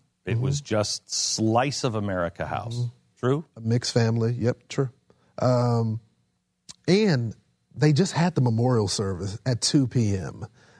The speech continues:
Speaker 2: I did the interview at five P M. And so the mood of the place.
Speaker 1: They had it at the house.
Speaker 2: They had it at the house. It was, it was so tight for me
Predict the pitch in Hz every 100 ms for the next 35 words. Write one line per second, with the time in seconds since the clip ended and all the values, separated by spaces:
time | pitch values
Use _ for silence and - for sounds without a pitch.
0 | _ - 135 139 - 143 143 110 101 92
1 | - 127 - _ - 139 131 - 127 104
2 | 57 52 - - _ _ _ _ _ 151
3 | 135 - 160 143 135 - _ _ _ -
4 | 127 143 143 180 240 202 120 - 147 120
5 | 110 - 170 127 90 98 - - - _
6 | 104 101 147 95 - - 113 127 - -
7 | 160 208 202 196 147 170 139 - - -
8 | 160 147 - - _ _ _ _ _ 165
9 | 151 - - 208 226 226 233 220 - _
10 | - - 165 139 - 139 117 104 87 107